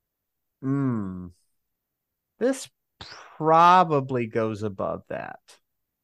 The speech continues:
For the substance it has, I think it has to go higher. Like, Thrill, Thrill Killer is just fun to look at and just a fun Elseworld.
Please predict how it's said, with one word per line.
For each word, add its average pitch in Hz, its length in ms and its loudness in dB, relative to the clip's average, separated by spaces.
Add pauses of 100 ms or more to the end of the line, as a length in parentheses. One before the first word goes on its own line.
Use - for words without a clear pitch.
(160)
For 156 420 4 (200)
the 147 100 -6
substance 220 840 0 (100)
it 151 160 -6
has, 92 720 -4 (100)
I 127 160 2
think 147 520 -2
it 127 100 0
has 120 240 -4
to 120 80 -8
go 107 160 -2
higher. 98 220 -2
Like, 151 200 -2
Thrill, 269 200 4 (400)
Thrill 349 220 6
Killer 226 360 6
is 185 160 0
just - 240 -6
fun 160 220 4
to 143 80 -2
look 120 240 -4
at 87 300 -6
and 117 340 -2
just 135 200 -2
a 131 40 2
fun 147 680 4
Elseworld. 101 760 -2